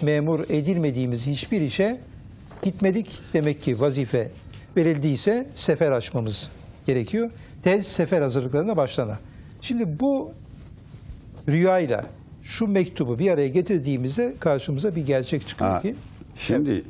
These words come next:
Speaker 2: Yavuz Sultan Selim'in, e, asıl niyeti ortaya çıkmış oluyor.
Speaker 1: Oluyor.
Speaker 2: Yavuz Sultan Selim, bir İttihad-ı İslam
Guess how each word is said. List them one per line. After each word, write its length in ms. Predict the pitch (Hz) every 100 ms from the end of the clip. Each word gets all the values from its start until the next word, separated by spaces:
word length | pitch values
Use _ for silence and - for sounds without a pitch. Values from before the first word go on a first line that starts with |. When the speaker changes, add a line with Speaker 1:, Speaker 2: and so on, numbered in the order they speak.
| - - - -
Speaker 2:
Yavuz 380 | 98 107 113
Sultan 440 | - 104 98 107 98
Selim'in, 540 | - 101 98 101 143 - - - - - - - - - - - -
e, 80 | 98 95 95 92 - 156 - - - - - - - - -
asıl 400 | 101 - 143 135
niyeti 640 | 98 95 90 90 - 131 160 - - - - - - - -
ortaya 540 | 107 92 95 98 123
çıkmış 460 | - 107 - 120 - -
oluyor. 320 | 92 87 80
Speaker 1:
Oluyor. 240 | 113 98 92 -
Speaker 2:
Yavuz 360 | 92 107 110
Sultan 400 | - 87 80 85
Selim, 420 | 82 - 104 104 - - - - - - 120
bir 140 | 120
İttihad-ı 500 | 123 95 110 110 98
İslam 480 | 95 - 101 101 80